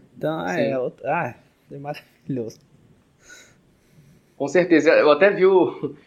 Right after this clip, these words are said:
Speaker 2: eu vi o pessoal zoando lá nos comentários, falando assim, "Caraca, eu não acredito que eu tô chorando só por causa de um moleque que levantou a bola um pouquinho mais <laughs> alto." Eu ri muito, cara, porque, tipo, realmente, assim, é, a autora, ela pega,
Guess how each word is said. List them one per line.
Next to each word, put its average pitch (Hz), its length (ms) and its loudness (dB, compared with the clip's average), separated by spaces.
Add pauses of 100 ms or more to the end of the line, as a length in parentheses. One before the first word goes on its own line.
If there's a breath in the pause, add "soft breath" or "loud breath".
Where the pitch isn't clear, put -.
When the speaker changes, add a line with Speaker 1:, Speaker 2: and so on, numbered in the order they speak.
(140 soft breath)
Speaker 2:
eu 139 100 4
vi 151 80 0
o 165 60 2
pessoal 165 360 4
zoando 143 420 4
lá 131 240 4
nos 123 200 -6
comentários, 123 400 0
falando 135 160 -2
assim, 135 180 -4
"Caraca, 143 320 2
eu 135 40 2
não 131 80 0
acredito 143 340 -2
que - 80 -2
eu 143 60 0
tô 143 100 0
chorando 147 640 2 (280)
só - 140 0
por 156 100 -2
causa 170 200 2
de 160 100 -2
um 175 60 2
moleque 170 420 4
que 190 60 -12
levantou 175 400 2
a 160 40 6
bola 165 200 4
um 170 40 -10
pouquinho 170 240 -2
mais 202 220 -2
<laughs> - 240 -2
alto." - 240 -2 (600 loud breath)
Eu 156 60 0
ri 165 140 4
muito, 147 300 0
cara, 123 220 0
porque, 139 160 -4
tipo, 143 280 -6
realmente, 151 460 4
assim, 139 320 -2
é, 135 320 2
a - 60 2
autora, 135 420 4
ela 147 140 4
pega, 147 540 2